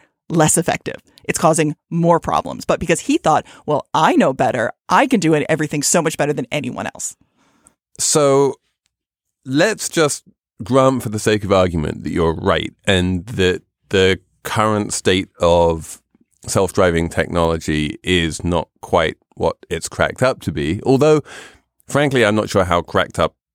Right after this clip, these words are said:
Speaker 2: it is. You know, there's, there's not a lot of it out there. And as you discovered yourself, there isn't a huge amount of people showing it off and, and talking about how wonderful it is today. The, the real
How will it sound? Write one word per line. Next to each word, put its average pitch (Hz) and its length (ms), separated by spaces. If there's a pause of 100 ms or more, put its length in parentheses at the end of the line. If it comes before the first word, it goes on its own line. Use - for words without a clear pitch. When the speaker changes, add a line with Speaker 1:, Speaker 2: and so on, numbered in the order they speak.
(120)
Speaker 2:
it 90 240
is. 92 360
You 104 160
know, 87 120
there's, 95 320
there's 101 180
not 113 140
a - 40
lot 104 220
of 95 100
it 90 100
out 78 260
there. 80 320
And 92 160
as 87 160
you 90 180
discovered 85 420
yourself, 85 420
there 87 180
isn't 82 200
a 82 60
huge 82 260
amount 82 240
of - 80
people 80 640 (120)
showing 80 320
it 78 60
off 76 240
and, 76 380
and 73 300 (280)
talking 87 300
about 73 100
how 80 100
wonderful 117 460 (100)
it 92 140 (240)
is 95 280
today. 76 360 (480)
The, 104 380 (280)
the 123 100
real 139 720